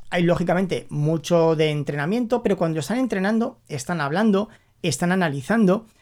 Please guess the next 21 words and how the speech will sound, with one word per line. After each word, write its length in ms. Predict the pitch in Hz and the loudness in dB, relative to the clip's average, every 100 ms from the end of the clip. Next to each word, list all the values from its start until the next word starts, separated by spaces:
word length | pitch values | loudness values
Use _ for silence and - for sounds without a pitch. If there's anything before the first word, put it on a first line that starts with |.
| _ _ | _ _
hablan 240 | 190 214 | 0 2
sobre 340 | 208 180 170 - _ _ _ _ | 2 0 0 -6 _ _ _ _
filosofía, 1200 | - - 202 170 156 131 135 - - 247 175 233 - _ _ | -20 -2 2 4 2 -2 -8 -6 0 2 2 -2 -8 _ _
porque 220 | 175 147 | -8 -6
a 80 | 135 | -6
fin 160 | - 185 | -2 -2
de 100 | 233 | 0
cuentas 340 | 196 196 208 | -2 -2 -2
es 160 | 190 196 | -4 -4
filosofía, 640 | 226 185 147 139 - 233 | -2 -2 -2 -6 -2 -2
cómo 220 | 165 165 190 | 0 0 2
debes 320 | 196 226 - - _ _ _ _ | 2 0 -4 -20 _ _ _ _
a 280 | - 170 170 - | 0 0 0 -2
enfrentarte 920 | 190 180 - 165 151 175 196 226 226 _ | 0 0 0 -4 0 -2 0 0 -2 _
a 180 | 160 151 | -4 0
un 380 | 180 226 175 170 | 2 4 4 4
nuevo 400 | 175 220 226 226 | 4 2 0 -4
obstáculo 760 | 180 147 - - 170 196 240 190 | 0 0 0 -4 -4 0 2 2
en 140 | 160 | 0
la 120 | 143 127 | -2 0
vida. 420 | 214 262 147 | 0 0 -4